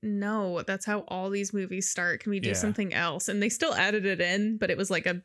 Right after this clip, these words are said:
Speaker 1: drill later
Speaker 2: I
Speaker 1: in the
Speaker 2: love that.
Speaker 1: movie. But I, it,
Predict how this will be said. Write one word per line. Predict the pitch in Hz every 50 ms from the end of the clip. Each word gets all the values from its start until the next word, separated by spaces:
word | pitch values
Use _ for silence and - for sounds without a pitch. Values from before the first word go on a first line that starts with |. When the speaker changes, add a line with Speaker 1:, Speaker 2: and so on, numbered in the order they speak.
| _ -
Speaker 1:
drill | - 180 170 156 170 175 185 208 214 214 - - _ _
later | 190 196 190 -
Speaker 2:
I | - 226
Speaker 1:
in | 208
the | 202
Speaker 2:
love | 196
that. | 190 185 190
Speaker 1:
movie. | 190 220 226 233 240 240 - - - - - -
But | - 220 196 - -
I, | - 196 196 190 175 - - - -
it, | 196 208 185